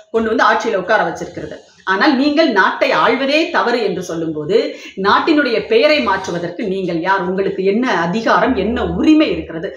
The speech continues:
இந்த நாட்டோட விடுதலைக்காக நீங்க என்ன ரத்தம் சிந்தி போராடி இருக்கீங்களா? இல்ல உங்களுடைய பொருள்களை இழந்திருக்கிறீங்களா? உங்களுடைய உடைமைகளை இழந்திருக்கிறீர்களா? இல்ல ஜெயில தான் போய் நீங்க உட்கார்ந்து வந்து தியாகம் பண்ணிருக்கீங்களா உங்களுடைய வாழ்க்கையை? எதுவுமே பண்ணாம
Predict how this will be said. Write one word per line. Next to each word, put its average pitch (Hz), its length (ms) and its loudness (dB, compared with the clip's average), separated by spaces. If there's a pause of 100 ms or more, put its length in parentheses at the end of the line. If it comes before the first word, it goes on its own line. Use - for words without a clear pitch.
(180)
இந்த 214 160 -2
நாட்டோட 233 460 2
விடுதலைக்காக 226 560 0
நீங்க 180 180 -4
என்ன 185 140 -4
ரத்தம் 180 300 -4
சிந்தி 202 220 -6
போராடி 185 360 -2
இருக்கீங்களா? 156 460 -2
இல்ல 240 280 0
உங்களுடைய 202 460 2
பொருள்களை 240 460 0
இழந்திருக்கிறீங்களா? 180 640 0
உங்களுடைய 196 300 -2
உடைமைகளை 254 460 0
இழந்திருக்கிறீர்களா? 175 720 -2 (360)
இல்ல 311 280 4 (320)
ஜெயில 311 400 4
தான் 349 180 2
போய் 285 200 -4
நீங்க 254 260 0
உட்கார்ந்து 247 440 0 (360)
வந்து 202 480 0
தியாகம் 262 320 4
பண்ணிருக்கீங்களா 175 480 -4
உங்களுடைய 160 480 -2
வாழ்க்கையை? 185 440 0 (300)
எதுவுமே 302 760 4
பண்ணாம 185 480 0